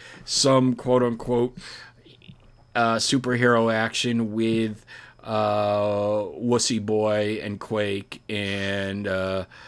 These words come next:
uh, <coughs> the Melter guy and Yo-Yo. But, I mean, they weren't, A, it wasn't done enough, and B, none of 'em are recognizable characters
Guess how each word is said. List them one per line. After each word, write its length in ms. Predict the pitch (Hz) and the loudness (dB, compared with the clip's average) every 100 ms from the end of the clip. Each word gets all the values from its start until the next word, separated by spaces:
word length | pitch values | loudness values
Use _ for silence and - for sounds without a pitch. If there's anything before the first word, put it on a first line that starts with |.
| - - _ - | -20 -20 _ -4
uh, 520 | 104 98 95 95 95 | -2 0 0 0 -4
<coughs> 40 | |
the 140 | 110 110 | 0 2
Melter 520 | 110 110 113 113 107 | 4 4 4 0 0
guy 500 | 104 101 101 98 95 98 98 | 2 2 2 2 0 0 -2
and 380 | 90 90 87 85 - - | -4 -4 -8 -10 -16 -8
Yo-Yo. 640 | 107 113 113 110 104 104 101 - - - - | 4 4 6 6 6 4 0 -10 -20 -20 -6
But, 240 | 147 123 - _ - | 0 0 0 _ 0
I 80 | 143 | 4
mean, 200 | 147 139 | 4 4
they 120 | 135 | 2
weren't, 360 | 135 139 131 131 _ _ - - - - - - - - - - _ _ _ _ _ | 2 2 0 -4 _ _ -20 -20 -20 -20 -20 -20 -20 -20 -20 -20 _ _ _ _ _
A, 180 | 151 160 | 8 8
it 100 | 147 | 8
wasn't 300 | 135 120 113 | 4 2 2
done 180 | 117 104 | 0 0
enough, 540 | 98 104 139 - - - | 0 0 0 -4 -18 -6
and 220 | 110 107 | -4 -2
B, 540 | 117 120 120 117 113 110 | 0 0 2 2 0 -2
none 200 | 113 120 | 0 2
of 120 | 120 | 4
'em 220 | 117 113 113 | 2 2 0
are 500 | 110 107 104 104 - - - - - - - _ _ _ _ - | 4 6 6 2 -2 -16 -20 -20 -20 -20 -20 _ _ _ _ -8
recognizable 1080 | 135 123 117 113 110 107 98 104 101 98 95 | 2 4 4 0 0 0 0 -4 -4 -6 -6
characters 760 | - 104 104 98 - 95 95 | -6 0 0 0 -4 -4 -4